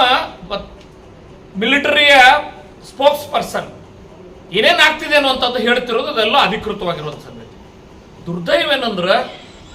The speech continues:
ನನ್ನ ಹತ್ರ ಸಾಕಷ್ಟು ಕಾಂಗ್ರೆಸ್ಸಿಗರು ಮಾಡ್ತಿರೋ ಟೀಕೆ ಟಿಪ್ಪಣಿಗಳಿಗೆ ಉತ್ತರ ಇದೆ.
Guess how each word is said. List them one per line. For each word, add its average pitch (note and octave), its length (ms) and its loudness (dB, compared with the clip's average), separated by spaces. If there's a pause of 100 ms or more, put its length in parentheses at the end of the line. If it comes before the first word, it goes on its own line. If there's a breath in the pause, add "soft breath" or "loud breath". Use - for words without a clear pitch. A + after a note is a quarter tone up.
(240)
ನನ್ನ G3 140 0
ಹತ್ರ C#4+ 180 2
ಸಾಕಷ್ಟು D#4+ 600 -2 (760)
ಕಾಂಗ್ರೆಸ್ಸಿಗರು D4 540 0
ಮಾಡ್ತಿರೋ C#4 400 2
ಟೀಕೆ C4+ 220 -2
ಟಿಪ್ಪಣಿಗಳಿಗೆ B3+ 640 0
ಉತ್ತರ G#3+ 460 0
ಇದೆ. F#3 460 -2